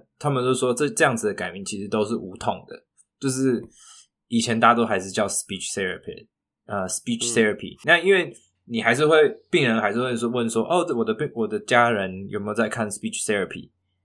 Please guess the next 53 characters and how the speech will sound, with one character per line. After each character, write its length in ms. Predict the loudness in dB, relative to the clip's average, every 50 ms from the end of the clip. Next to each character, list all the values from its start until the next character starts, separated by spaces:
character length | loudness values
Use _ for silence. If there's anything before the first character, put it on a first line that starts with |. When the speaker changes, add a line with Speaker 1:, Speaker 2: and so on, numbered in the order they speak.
| _ _ _ _ _ _ _
Speaker 1:
那 180 | _ 2 2 2
对 160 | 4 6 6
啊， 240 | 6 6 6 2 -4 -10
Speaker 2:
嗯。 120 | -10 -2
Speaker 1:
就 100 | 2 2
说 360 | 4 4 4 4 2 0 -6 _ _ _
这 120 | -4 -2
是 160 | -2 -2 -2
一 100 | -2 -2
个 420 | 0 0 0 0 0 -4 -8 -12 -16 _ _ _ _ _ _ _ _ _ _
有 120 | -6 -4
没 100 | -2 0
有 80 | -2 0
在 160 | 2 4 2
做 220 | 4 4 2 0
这 140 | 2 2 4
样 180 | 2 2 2 -2
子 100 | -8 -10
的 80 | -12 -10
治 200 | -10 -10 -10 -8
疗， 280 | -10 -10 -12 -12 -14 _
那 240 | -4 -2 -2 -2 -4 -8 _ _ _
Speaker 2:
治 220 | -6 2 4 6 6
疗 180 | 8 6 4 4
的 260 | 2 0 -2 -2 -4 0 2
Speaker 1:
给 180 | 4 6 6 6
予 120 | 4 4
治 200 | 2 2 2 4
疗 160 | 4 4 4
的 120 | 2 0 0
这 140 | 0 -2
些 140 | 0 2 2
人， 260 | 2 2 2 -4 -10 -10
他 140 | -8 -8 -2
到 160 | -2 -2 -2
底 160 | -2 -8 -14 _ _
他 160 | -6 -6 -4
是 180 | -4 -4 -6
什 160 | -6 -6 -8 -12
么？ 180 | -14 -18 -18 -6
那 140 | -4 -4 -2
他 140 | 0 -2 -2
们 140 | -2 -2
有 100 | -4 -4 -6
具 160 | -4 -2 -2
有 140 | -2 -2 -2
的 80 | -6 -10
能 200 | -14 -14 -12 -6
力 140 | -6 -6 -6
是 160 | -6 -8 -8
什 120 | -12 -12 -14
么？ 120 | -18 -20 -20 -18 _
那， 180 | -4 -4 -4